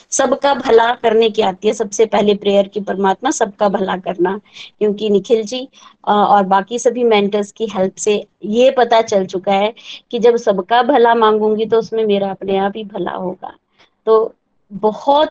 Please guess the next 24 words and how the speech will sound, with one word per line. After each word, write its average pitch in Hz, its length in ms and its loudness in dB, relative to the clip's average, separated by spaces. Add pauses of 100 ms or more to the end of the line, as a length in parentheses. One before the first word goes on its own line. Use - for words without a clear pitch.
बहुत 208 580 0
आपका 208 320 -6
धन्यवाद। 196 600 -4 (320)
और 233 100 0
इतने 285 300 0
सुंदर 240 400 2
रिव्यू 226 360 -4
सुनने 220 340 0
को 214 120 -4
मिलते 202 360 -2
हैं 220 160 0
कि 247 120 -12
आनंद 226 480 0
आ 208 140 4
जाता 190 320 0
है, 202 100 -8
पूरे 254 260 2
दिन 247 220 -2
की 269 160 -8
थकावट 220 540 0
दूर 214 260 0
हो 196 120 2
जाती 180 400 -2
है, 214 160 -2